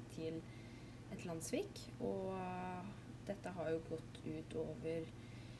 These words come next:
den norske befolkningen, at han har da gitt informasjon til Gestapo. Og, eh, med bakgrunn til dette så dømmes han da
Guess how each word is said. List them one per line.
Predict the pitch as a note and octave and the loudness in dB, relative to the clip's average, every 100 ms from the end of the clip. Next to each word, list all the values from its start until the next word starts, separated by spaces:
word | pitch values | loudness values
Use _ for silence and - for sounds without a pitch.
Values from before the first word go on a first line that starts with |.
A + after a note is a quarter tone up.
| - - - - | -8 -6 -4 6
den | B3+ | 8
norske | A#3+ - F#3+ | 8 6 2
befolkningen, | G3+ - F3 - F3 F#3 G3 G3 | 2 2 0 0 2 4 6 4
at | E3+ E3 - - | 4 2 0 -2
han | E3+ E3+ | -2 -2
har | - E3 D#3+ | 0 0 2
da | D#3+ E3 | 2 2
gitt | - F3+ - - - - | 2 -2 -4 -6 -4 2
informasjon | F#3+ - F#3+ F3+ - E3+ E3+ E3+ - | 2 2 0 0 0 2 2 0 -4
til | - D#3+ D#3+ D#3+ E3 - - | 0 0 2 0 -2 -6 -4
Gestapo. | - - E3 - D#4+ G4 - - - - - - - - - - - | -4 -2 -4 4 4 4 -2 -6 -6 -6 -6 -6 -6 -6 -6 -6 8
Og, | A#3+ B3 B3 B3 | 12 12 12 10
eh, | B3 A#3+ A#3+ A#3+ A#3 - - - - - - | 10 10 10 10 8 6 -6 -6 -6 -4 0
med | G3 G3 G3 G3 G3+ G3+ G3+ - - - - | 4 4 6 6 6 4 2 -4 -8 -6 4
bakgrunn | G3+ F3+ G#3 F3+ | 4 4 0 0
til | G3 | 4
dette | G3+ - A#3 D#4+ | 4 4 8 8
så | - A3+ G#3 G3+ | 8 4 6 6
dømmes | G3+ E3+ D#3+ | 6 4 0
han | - E3+ | 0 -2
da | E3 D#3+ | 0 0